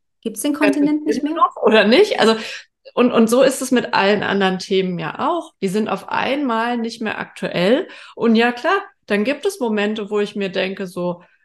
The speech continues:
Speaker 2: „Äh, warum fahren die jetzt da draußen alle mit Traktoren rum? Was ist denn das?“ Ähm,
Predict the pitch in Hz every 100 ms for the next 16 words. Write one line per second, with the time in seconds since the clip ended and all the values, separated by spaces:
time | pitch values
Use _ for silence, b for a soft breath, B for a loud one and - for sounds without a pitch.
0 | _ - 170 170 170 _ _ 190 196 247
1 | 269 294 269 262 247 220 214 214 214 196
2 | 185 185 - 175 - 180 170 160 165 165
3 | 170 - 202 214 165 247 - _ b b
4 | b - 185 180 185 185